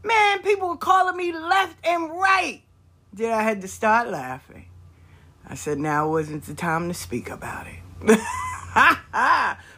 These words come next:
When I tell you people were calling me left and right, I was like, "Why are these people calling me?" They ain't been calling me. They calling me for nothing. My daughter, "What you doing?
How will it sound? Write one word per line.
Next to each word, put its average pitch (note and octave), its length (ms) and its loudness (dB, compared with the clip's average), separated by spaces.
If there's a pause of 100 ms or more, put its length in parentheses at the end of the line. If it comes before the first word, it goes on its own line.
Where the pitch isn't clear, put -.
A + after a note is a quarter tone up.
When G#3 200 2
I C#4 120 6
tell C4+ 200 0
you A3 100 -2
people F#3+ 300 -6
were D#3+ 60 -10
calling D#3+ 420 -4
me D3 120 -6
left F#3 480 -4
and F3 260 -6
right, B2 320 -8 (400)
I D#4+ 100 -4
was A3 200 -6
like, - 180 -14 (180)
"Why G#3 340 -2
are - 40 -10
these A3 300 -2
people E3+ 340 -8
calling C4+ 540 -2
me?" D3+ 280 -8 (520)
They F#4 80 8
ain't G#4 280 8
been A4 200 4
calling A#3+ 500 4
me. C3+ 140 -8 (240)
They F4+ 160 4
calling G4+ 480 6
me E4+ 320 2 (160)
for C4+ 180 4
nothing. A#3+ 880 0 (580)
My C4 120 4
daughter, B3+ 340 2
"What A#3 280 -4
you A3+ 100 -4
doing? D3+ 420 -6